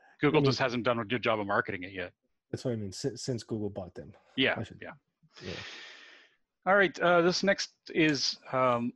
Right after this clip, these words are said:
Speaker 1: an article from Barry Schwartz at Search Engine Land, actually. I was about to say Roundtable, not.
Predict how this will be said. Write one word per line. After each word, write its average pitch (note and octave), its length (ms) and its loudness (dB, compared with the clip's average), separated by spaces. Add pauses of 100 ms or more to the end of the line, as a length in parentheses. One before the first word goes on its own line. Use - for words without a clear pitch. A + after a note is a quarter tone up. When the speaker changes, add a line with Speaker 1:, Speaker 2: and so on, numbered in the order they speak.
Speaker 1:
an C#3 100 -4
article C#3 500 2
from A2+ 600 -2
Barry B2+ 260 4
Schwartz - 520 -2
at A2 240 -2
Search - 300 -6
Engine G#2 460 -8
Land, C3+ 420 0
actually. E3 340 -4
I - 100 -20
was - 140 -18
about - 100 -20
to - 80 -14
say G2+ 160 -6
Roundtable, B2 460 -6
not. C3+ 200 -8